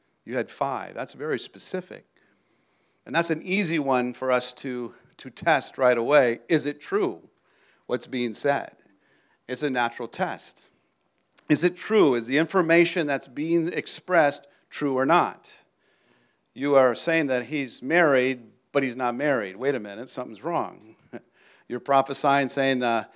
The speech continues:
you know, um, uh, the, the wife you wa-, that the wife you have, he's, "Well, but wait a minute, I'm single." Well, obviously that test is real easy to, to determine really quickly because we know the truth, we know the facts. Jesus,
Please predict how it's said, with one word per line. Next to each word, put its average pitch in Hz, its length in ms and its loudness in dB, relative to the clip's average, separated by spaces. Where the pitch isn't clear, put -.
you 131 140 -6
know, 123 360 0
um, 110 440 -4
uh, 107 200 -16
the, 123 260 -4
the 120 140 -6
wife 143 360 4
you 139 140 -4
wa-, 135 160 4
that 135 220 -2
the 127 100 -6
wife 147 300 6
you 131 100 -8
have, 151 260 2
he's, 120 140 -8
"Well, 123 120 -6
but 117 100 -10
wait 135 180 2
a 123 40 -4
minute, 113 140 -6
I'm 113 120 -2
single." 135 440 -4
Well, 107 260 -6
obviously 131 440 -2
that 120 280 0
test 170 400 0
is 113 140 -12
real 131 180 -6
easy 143 420 -2
to, 120 340 -6
to 135 120 -6
determine 131 560 0
really 123 240 0
quickly 135 500 -4
because 113 580 -4
we 120 180 -8
know 117 140 0
the 117 100 -8
truth, 170 400 0
we 117 100 -8
know 113 120 -10
the 117 80 -12
facts. - 640 -6
Jesus, 143 680 -2